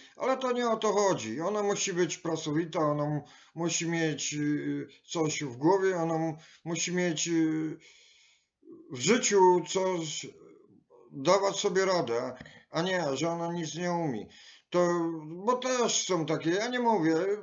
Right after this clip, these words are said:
taką kobietę można nauczyć, można wszystkiego, ale po prostu uważam, że to jest właśnie naj-, największy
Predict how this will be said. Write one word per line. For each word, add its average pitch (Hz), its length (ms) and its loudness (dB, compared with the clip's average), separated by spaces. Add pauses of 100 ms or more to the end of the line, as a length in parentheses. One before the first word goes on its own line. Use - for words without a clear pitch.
(180)
taką 233 440 -2
kobietę 202 380 2
można 180 580 2 (280)
nauczyć, 175 680 4
można 143 600 -2 (260)
wszystkiego, 131 920 -2
ale 226 440 0
po 214 120 2
prostu 160 640 0 (160)
uważam, 196 540 0
że 185 400 2 (880)
to 233 160 6
jest 196 160 2
właśnie 190 640 0 (100)
naj-, 175 540 -2
największy 185 840 2